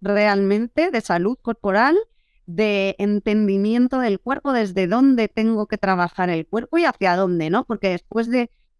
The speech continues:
tantos años bailando y centralizada en la forma, también en la sensación, lógicamente, y también en la emoción, ¿no? Pero ¿hacia dónde te diriges con esto, no? ¿Qué es lo que quieres conseguir? Entonces, me ha, realmente me ha parecido,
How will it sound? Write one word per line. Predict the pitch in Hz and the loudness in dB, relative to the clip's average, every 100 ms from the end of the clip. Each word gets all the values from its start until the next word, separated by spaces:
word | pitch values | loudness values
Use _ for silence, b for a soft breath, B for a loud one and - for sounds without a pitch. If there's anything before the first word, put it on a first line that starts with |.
| _ | _
tantos | - 254 269 285 277 | -2 0 2 0 2
años | 269 269 247 | 4 4 2
bailando | 247 233 247 277 277 247 247 240 | 0 2 2 4 2 2 0 0
y | 208 | -2
centralizada | - 196 196 185 175 - 208 | -2 -4 0 0 0 0 0
en | 240 | 2
la | 240 185 | 0 -2
forma, | - 247 247 233 226 226 233 | -2 -2 2 2 2 0 -2
también | 185 180 180 233 285 | -2 -2 0 0 2
en | 339 | 2
la | 233 | 0
sensación, | - 185 - 165 220 240 185 185 | 0 -4 -4 -4 0 2 2 0
lógicamente, | 190 175 160 185 214 180 | -2 -4 0 0 0 -2
y | |
también | 175 180 220 | -2 0 0
en | 254 254 | 2 2
la | 247 | 2
emoción, | 220 185 - 175 156 156 | 0 -2 -4 -6 -4 -2
¿no? | 240 | -2
Pero | - 247 202 175 - _ _ _ _ _ | 0 0 2 0 -6 _ _ _ _ _
¿hacia | 226 - 220 | -6 0 2
dónde | 233 277 311 | 4 4 2
te | 269 | 0
diriges | 226 220 196 - 175 - | 0 0 0 -2 -6 -4
con | 226 208 | -2 0
esto, | 160 - - 135 | -2 -6 -20 -14
no? | 160 240 | -6 -4
¿Qué | 233 | -2
es | 208 | 0
lo | 220 | 0
que | 240 233 | 0 0
quieres | 240 240 - | 2 2 0
conseguir? | 240 220 190 147 139 - _ _ _ - | -2 -2 -2 -4 -6 -8 _ _ _ -4
Entonces, | 196 202 202 247 | -2 -2 0 2
me | 254 262 | 4 4
ha, | 262 262 202 202 - | 2 0 0 -4 0
realmente | 208 214 240 254 262 | 0 2 2 0 0
me | |
ha | 262 | 0
parecido, | 254 240 - 240 277 285 | 0 -4 -4 -2 0 0